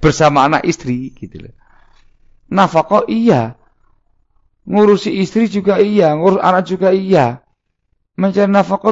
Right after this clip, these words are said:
itu juga iya. Dan memanfaatkan nafkah tadi bersama mereka semua, iya, gitu loh. Memang itu f-, f-, di antara fungsi untuk merasuk sakinah mawaddah warahmah, dikasih nafkah untuk istrinya.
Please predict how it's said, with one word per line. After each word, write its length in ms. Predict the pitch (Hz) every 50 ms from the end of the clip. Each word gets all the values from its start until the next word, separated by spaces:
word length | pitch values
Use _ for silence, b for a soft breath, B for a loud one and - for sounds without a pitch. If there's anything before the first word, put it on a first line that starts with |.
| 208 -
itu 160 | 185 165 151
juga 160 | 135 143 147
iya. 480 | 156 175 190 190 185 147 127 127 b b b b b b _
Dan 200 | - 160 151 147
memanfaatkan 1040 | 160 180 185 185 185 185 185 175 165 - - 180 - - 175 170 - _ - 175 156
nafkah 720 | 147 151 165 175 175 160 - - 175 170 165 - 165 160
tadi 320 | - - 175 170 - 147 127 b b b b b -
bersama 480 | 123 123 113 - 170 165 165 160 143 143
mereka 480 | 143 147 165 170 180 208 202 202 196
semua, 440 | - - 208 202 208 202 202 196 b b b b _ _ -
iya, 400 | 156 180 208 196 123 107 107 - - - - - 117
gitu 320 | 117 110 - 104 92 -
loh. 20 | - _ _ _ b b b b b b b b b b b b b b b b _ _ _ _ _ _ _
Memang 320 | - - - 147 135 131 123
itu 160 | 135 127 104
f-, 160 | - - - _ - -
f-, 400 | - - 117 117 110 113 110 104
di 80 | - 117
antara 240 | 110 107 117 113 110
fungsi 320 | 117 117 110 - 127 120
untuk 400 | 113 107 107 110 101 98 b b b b -
merasuk 480 | - 104 117 113 110 110 117 - _ _
sakinah 400 | - - 120 113 - 120 107 107
mawaddah 400 | 107 107 107 107 104 107 101 95
warahmah, 480 | 104 123 143 185 240 269 240 156 127
dikasih 320 | - 117 113 113 104 113 104
nafkah 240 | 104 101 95 107 101
untuk 240 | - 98 85 92
istrinya. 400 | 90 85 - 92 90 85 82 -